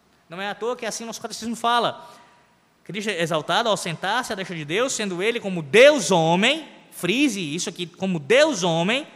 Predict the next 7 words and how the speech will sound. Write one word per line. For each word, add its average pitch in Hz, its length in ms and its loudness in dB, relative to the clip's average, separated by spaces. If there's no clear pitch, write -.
elevado 185 680 0
ao 170 160 2
mais 214 460 -2
alto 202 260 0
favor 185 540 -2
de 202 100 -6
Deus, 156 560 -6